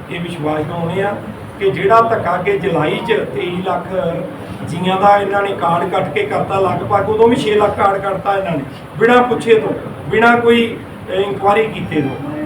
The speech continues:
ਤੇ ਹੁਣ ਫੇਰ ਅੱਠ ਲੱਖ ਦੇ ਕਰੀਬ ਇਹ ਫੇਰ ਕਾਰਡ ਕੱਟਦੇ ਪਏ। ਟੋਟਲ ਇੱਕ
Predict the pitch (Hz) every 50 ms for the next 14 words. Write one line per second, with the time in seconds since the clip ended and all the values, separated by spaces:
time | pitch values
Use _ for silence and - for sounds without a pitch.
0 | - - 220 214 202 208 202 - - 233 226 208 - - - - 156 147 143 156
1 | 190 196 190 156 - 208 208 202 202 220 208 208 208 - 214 208 202 202 202 208
2 | 208 214 208 - - - 196 208 202 208 202 202 202 196 190 185 180 196 196 185
3 | - 190 190 185 185 185 - - - - - - - - 220 214 208 214 214 226
4 | 240 240 247 - - - - 220 214 214 208